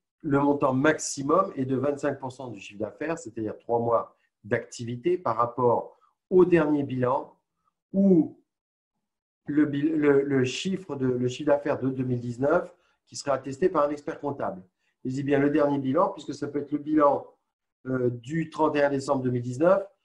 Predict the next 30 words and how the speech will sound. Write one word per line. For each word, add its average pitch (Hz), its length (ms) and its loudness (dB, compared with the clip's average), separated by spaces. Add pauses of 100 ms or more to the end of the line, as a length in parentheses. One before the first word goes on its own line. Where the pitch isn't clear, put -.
(220)
mais 135 100 0
aussi 151 260 -2
le 147 60 -6
bilan 147 260 0
du 123 100 -10
trente 147 200 -6
septembre 139 360 -2
deux 123 80 -4
mille 120 120 -4
dix-huit. 131 400 -6 (380)
Et 127 80 -6
si 127 160 -4
on 143 60 2
n'a 143 100 4
pas 160 160 2
eu 156 60 6
de, 147 720 -8
de, 135 180 -4
de 123 340 -4 (460)
bilan 156 320 2
arrêté, 151 640 2
ça 139 160 -8
peut 143 80 -6
être 131 100 -8
celui 143 220 -6
du 170 120 -4
trente 147 220 -6
et 143 60 0
un 135 60 2
décembre 185 460 -2